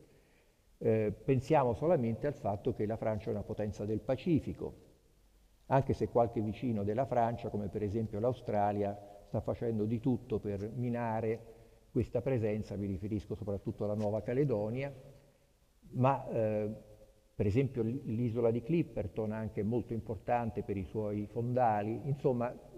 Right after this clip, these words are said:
questa visione, eh, della Francia d'oltremare è fondamentale per capire come si può stare in Europa in modi diversi. Noi una volta avevamo una presenza oltremare, certamente limitata,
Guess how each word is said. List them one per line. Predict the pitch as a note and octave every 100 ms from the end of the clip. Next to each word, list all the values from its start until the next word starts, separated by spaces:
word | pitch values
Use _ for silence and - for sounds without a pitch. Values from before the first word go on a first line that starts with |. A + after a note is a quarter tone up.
| - C3 B2+
questa | - B2+ B2+
visione, | A#2 C3+ A#2+ D3 D3+ D3+ C3+ C3 B2+ -
eh, | A#2 A2 G#2
della | A2 A#2 A#2+
Francia | C3 C#3 - A2+
d'oltremare | B2+ A#2+ D3 C3+ C3+ B2+
è |
fondamentale | - B2 B2+ D#3 D3 A#2+ B2 B2
per | A2+
capire | - A2+ C#3 B2
come | A#2 A#2+ A2
si | -
può | B2
stare | - C3 A#2+
in | B2
Europa | C3 A#2 A#2+ A#2
in | G2+
modi | G2+ F#2 F#2
diversi. | A#2+ C#3 G#2+ - - G2+ - - - - _ _ _ _ _ -
Noi | A#2 C#3
una | B2+ A#2
volta | C3+ B2 -
avevamo | A2 A2 A2+ A#2+
una | G#2+ G#2+
presenza | A2+ A2 A#2+ B2 A#2 - G#2 G#2+
oltremare, | G2 - D3 C3+ A2 A2 C#3+ D#3+ -
certamente | - G2 - C#3 G#2+ G#2+ A2+ C#3 C#3+ -
limitata, | G2+ A2 A2 G#2 A2 A2 C3 C#3+ - -